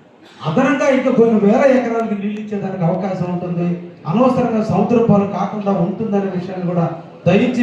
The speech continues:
మీ దృష్టికి తెస్తున్నా. దీనికి సంబంధించినటువంటి అధికారులు, అదేవిధంగా అగ్రికల్చర్ ఏఓలు పంటల పండే మీద అన్ని చూస్తున్నారు, వాళ్ళు మీరు కలిసి ఆయకట్టును మళ్ళీ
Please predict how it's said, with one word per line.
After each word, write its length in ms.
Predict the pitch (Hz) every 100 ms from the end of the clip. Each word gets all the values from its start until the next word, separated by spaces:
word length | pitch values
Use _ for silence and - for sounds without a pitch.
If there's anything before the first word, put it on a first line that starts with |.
| 214
మీ 80 | 196 -
దృష్టికి 280 | 185 - 208
తెస్తున్నా. 420 | 190 190 196 185 190 - - - -
దీనికి 240 | 202 202 175
సంబంధించినటువంటి 680 | 214 254 - 247 214 202 -
అధికారులు, 500 | 240 247 247 208 160 - - - - - 156
అదేవిధంగా 500 | 220 247 247 240 220
అగ్రికల్చర్ 560 | 196 247 254 247 226 214 202
ఏఓలు 360 | 240 240 214 170 - - - -
పంటల 280 | 180 202 254 233
పండే 220 | 226 226 214
మీద 160 | 214 208 180
అన్ని 200 | 208 247 220
చూస్తున్నారు, 480 | 214 220 208 202 165
వాళ్ళు 240 | 170 214 233 208
మీరు 160 | 208 208 185
కలిసి 320 | 190 202 180 - - - - 175
ఆయకట్టును 480 | 247 254 240 226 202
మళ్ళీ 140 | 202